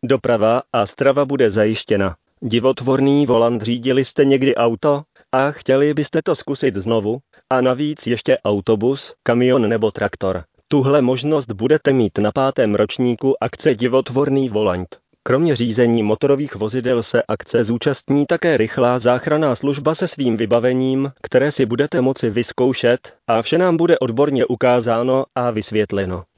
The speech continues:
Je možné, že nás čeká také překvapení. Po celý den bude k dispozici občerstvení a hudba. Čas začátku akce bude upřesněn. Kdy? Patnáctého června dva tisíce devatenáct. Kde? Letiště Líně, vstupné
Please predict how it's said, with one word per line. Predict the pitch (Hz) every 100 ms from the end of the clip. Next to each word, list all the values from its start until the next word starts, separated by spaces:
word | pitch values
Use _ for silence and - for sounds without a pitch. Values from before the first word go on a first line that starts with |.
| _
Je | 110 113
možné, | 101 113 107 117 120 135 143
že | - 123
nás | 131 143
čeká | - 156 143 110
také | 117 117 131 127
překvapení. | - 113 110 110 104 98 90 87 - _ -
Po | 120
celý | - 160 135
den | 127 135
bude | 151 160
k | 151 120
dispozici | 101 107 - 120 135 139
občerstvení | - 113 - 139 - 110 120 120 123 131 - -
a | 131
hudba. | 120 113 110 98 80 - _ -
Čas | 131
začátku | 120 127 139 160 - - -
akce | 107 - 117
bude | 107 117 104
upřesněn. | 107 - 107 - 110 104 92 87 _ _
Kdy? | 104 107 90 - _ -
Patnáctého | 117 135 135 - 147 135 135
června | 131 123 143 127
dva | 117
tisíce | 117 117 139 127 98
devatenáct. | 101 104 110 107 101 98 95
Kde? | 87 92 82 - _ -
Letiště | 110 151 143 127
Líně, | 107 123 127 123
vstupné | - 120 107 92 85 80